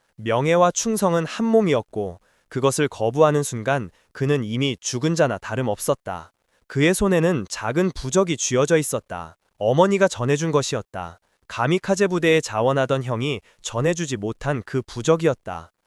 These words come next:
전쟁은 형을 삼켰고, 이제 하루토의 차례였다.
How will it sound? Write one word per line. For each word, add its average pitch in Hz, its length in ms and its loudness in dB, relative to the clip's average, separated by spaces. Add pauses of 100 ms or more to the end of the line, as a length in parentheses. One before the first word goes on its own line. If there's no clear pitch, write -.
(120)
전쟁은 151 600 2
형을 214 280 2
삼켰고, 135 720 -2 (260)
이제 113 240 -2
하루토의 196 560 2
차례였다. 127 720 -2